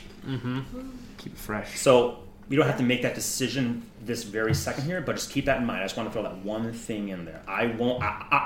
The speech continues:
Speaker 3: I, I will be just as sad and angry as you guys if you roll, uh, <laughs> a, a, a four, a five, and a two, and you guys just lose your teleport and you take nine D, you know, ten, ten damage, or worse, you, you appear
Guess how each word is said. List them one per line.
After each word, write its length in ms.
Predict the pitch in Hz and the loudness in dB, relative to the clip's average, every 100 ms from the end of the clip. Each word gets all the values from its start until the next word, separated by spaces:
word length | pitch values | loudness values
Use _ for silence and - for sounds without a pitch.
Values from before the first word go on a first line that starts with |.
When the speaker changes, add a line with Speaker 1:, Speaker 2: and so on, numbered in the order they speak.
| - | 2
Speaker 3:
I, 220 | 139 165 | 6 8
I 40 | 214 | 8
will 160 | 202 170 | 6 2
be 120 | 147 | 0
just 300 | 123 131 131 | 2 2 2
as 120 | 131 - | -2 -2
sad 400 | 127 113 127 - | 0 2 0 0
and 160 | 107 104 | -4 -2
angry 580 | 104 117 123 123 - 104 | -2 0 2 2 0 -2
as 260 | 104 87 | -4 -4
you 160 | 87 135 | -2 -2
guys 460 | 185 208 214 208 - | 0 0 -2 -4 -4
if 180 | 110 | -6
you 200 | 113 113 | -4 -2
roll, 560 | 113 113 113 110 107 - - - - - | 2 4 4 4 2 2 -8 -10 -12 -2
uh, 480 | 110 104 95 - 143 | 0 2 2 0 2
<laughs> 240 | 143 113 120 | 2 2 2
a, 40 | |
a, 240 | 113 104 - | 2 4 2
a 40 | - | -2
four, 460 | - 190 190 196 | 4 8 8 8
a 60 | - | 4
five, 420 | - 156 151 156 | 0 4 4 4
and 100 | 123 | 0
a 40 | 113 | -2
two, 460 | - 151 104 104 104 - - - 104 | 6 6 6 0 -6 -14 -18 -10 0
and 260 | 110 110 | 2 2
you 60 | 113 | 2
guys 280 | 117 113 107 | 2 4 2
just 160 | 104 | 0
lose 400 | 107 104 123 123 | -2 0 4 4
your 100 | 120 113 | 2 -4
teleport 720 | - 123 110 110 107 107 113 | -2 -2 0 -2 0 -2 -4
and 140 | 104 | -4
you 80 | 101 | -4
take 220 | 104 92 | -4 -6
nine 420 | 101 101 92 95 | -6 -4 -4 -4
D, 100 | 92 | -4
you 100 | 95 | -4
know, 100 | 95 90 | -6 -8
ten, 180 | - - | -12 -8
ten 140 | 107 92 | -6 -4
damage, 200 | 92 92 | -4 -2
or 140 | 123 110 | 0 0
worse, 380 | 101 104 101 101 | 2 0 0 -4
you, 160 | 98 - | -4 -4
you 140 | - 95 | -4 -4
appear 540 | - - 104 95 | -4 -4 -2 -2